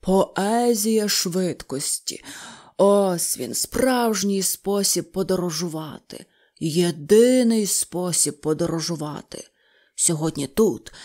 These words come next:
а завтра в наступному тижні. Проносяться села, пролітають містечка й міста. Весь час нові обрії.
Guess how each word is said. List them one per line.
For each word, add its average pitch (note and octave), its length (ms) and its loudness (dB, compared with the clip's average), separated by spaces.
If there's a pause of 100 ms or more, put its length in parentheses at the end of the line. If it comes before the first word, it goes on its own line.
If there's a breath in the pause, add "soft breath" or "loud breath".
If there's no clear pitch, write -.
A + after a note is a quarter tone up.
(140 loud breath)
а D#3 80 -2
завтра D#3 360 -2
в E3 40 -2
наступному G3+ 500 0
тижні. G3+ 680 0 (360 soft breath)
Проносяться F#3 760 0
села, - 720 -6 (260 loud breath)
пролітають F3+ 600 0
містечка G3 760 -2
й F#3 80 -2
міста. F3 680 0 (380 loud breath)
Весь E3+ 200 0
час F#3 440 0
нові F#3+ 220 2
обрії. F#3 1000 -2